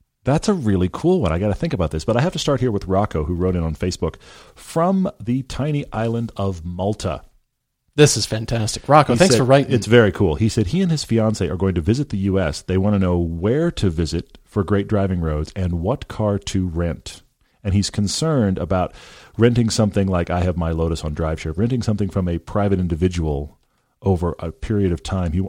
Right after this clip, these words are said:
Speaker 1: so it sounds like you wanna rent something from an actual company that has a rental fleet.
Speaker 2: Mm-hmm.
Speaker 1: Now, be advised, here we are in twenty twenty-one, and some rental fleets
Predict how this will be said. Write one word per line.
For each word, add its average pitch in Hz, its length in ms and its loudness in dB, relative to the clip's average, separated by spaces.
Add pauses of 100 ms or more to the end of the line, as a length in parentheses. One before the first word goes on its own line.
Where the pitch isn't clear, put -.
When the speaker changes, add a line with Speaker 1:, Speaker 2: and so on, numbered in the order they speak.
Speaker 1:
so 110 160 -2
it 101 40 -6
sounds 117 240 -4
like 113 80 -8
you 98 80 0
wanna 92 140 -2
rent 90 180 -2
something 85 240 -4
from 85 200 -4
an 78 120 -8
actual 80 420 -8
company 87 500 -2
that 76 140 -4
has 87 200 -4
a 85 80 -2
rental 78 400 -4
fleet. - 640 -10
Speaker 2:
Mm-hmm. 117 320 0
Speaker 1:
Now, 98 140 2
be 101 280 2
advised, 92 540 0
here 101 100 0
we 90 100 2
are 87 200 0
in 80 100 -4
twenty 90 240 -4
twenty-one, 82 500 -2
and 78 280 -6
some 170 180 -2
rental 143 200 -2
fleets 104 300 -4